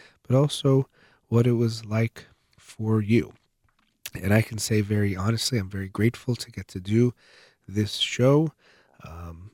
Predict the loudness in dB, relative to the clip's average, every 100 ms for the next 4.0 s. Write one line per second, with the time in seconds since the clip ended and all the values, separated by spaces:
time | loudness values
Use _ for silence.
0 | -10 -8 -6 -8 -10 -14 -8 -8 -8 -10
1 | -8 -8 -6 -6 -10 -14 -6 -4 -2 -4
2 | -12 _ _ -16 -14 -12 -12 -6 0 0
3 | 0 -10 -20 _ -10 -10 -8 -8 -8 -10